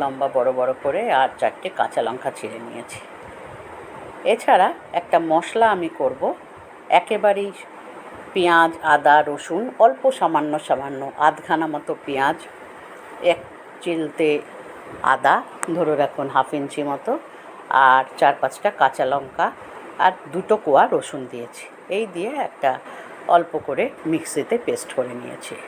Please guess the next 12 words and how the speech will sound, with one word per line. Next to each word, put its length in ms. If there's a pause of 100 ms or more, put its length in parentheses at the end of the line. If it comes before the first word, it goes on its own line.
(720)
এদিকে 240 (120)
মাছগুলোকে 720 (640)
আমি 200 (280)
ম্যারিনেট 480
করে 200
নেবো 160 (120)
দশ 160
মিনিটের 440
জন্য। 220 (180)
দিয়ে 240
দেবো 260 (140)
হলুদ 320